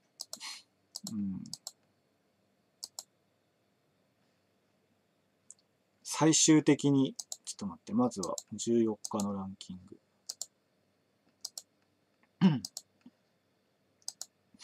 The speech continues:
あ、ポンポンあざっす。うわ、すごいな。一位の人めちゃめちゃ投げられてるじゃん。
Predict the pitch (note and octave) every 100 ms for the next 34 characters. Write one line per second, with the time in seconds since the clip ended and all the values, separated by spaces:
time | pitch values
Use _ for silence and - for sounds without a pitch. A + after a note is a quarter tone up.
0 | - - _ _ _ _ _ _ _ _
1 | - - F3 - E3+ C3 A#2 G2+ - -
2 | - - _ _ _ _ _ _ _ _
3 | - C3 - - A#2+ F#3+ A#2 - A2+ -
4 | C4 G#3+ B2 G2 F#2+ D3 E3+ G3 F#3+ G3
5 | F#3 - G2 F2+